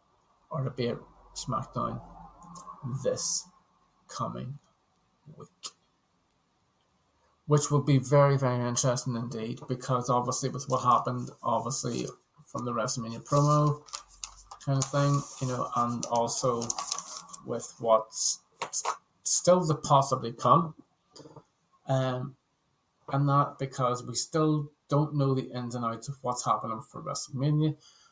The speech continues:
We will get answers at the Elimination Chamber, because you will have Nia Jax defending, sorry, uh, going up against Rhea Ripley, who,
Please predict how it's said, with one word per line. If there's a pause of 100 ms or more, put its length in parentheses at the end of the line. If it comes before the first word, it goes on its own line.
(200)
We
will
get (100)
answers
at
the
Elimination
Chamber, (540)
because
you
will
have
Nia
Jax
defending, (840)
sorry,
uh, (300)
going
up
against (180)
Rhea
Ripley, (220)
who,